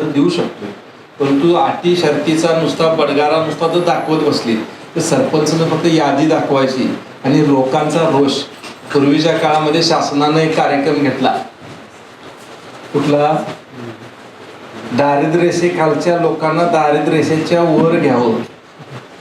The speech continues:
मला असं वाटत नाही इथं कुणाला कुठला माणूस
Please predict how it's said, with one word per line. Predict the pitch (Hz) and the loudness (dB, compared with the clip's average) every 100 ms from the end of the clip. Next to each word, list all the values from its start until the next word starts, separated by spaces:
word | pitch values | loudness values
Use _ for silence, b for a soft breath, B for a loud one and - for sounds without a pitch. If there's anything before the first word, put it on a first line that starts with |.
| - | -4
मला | 117 127 156 | 0 2 2
असं | 160 170 170 | 2 2 2
वाटत | 160 160 151 | 2 0 0
नाही | 160 156 | 2 2
इथं | 131 160 156 | 4 2 2
कुणाला | 147 147 151 151 | 2 4 4 2
कुठला | 151 143 147 | -2 0 2
माणूस | 147 143 139 143 - | 2 2 4 4 2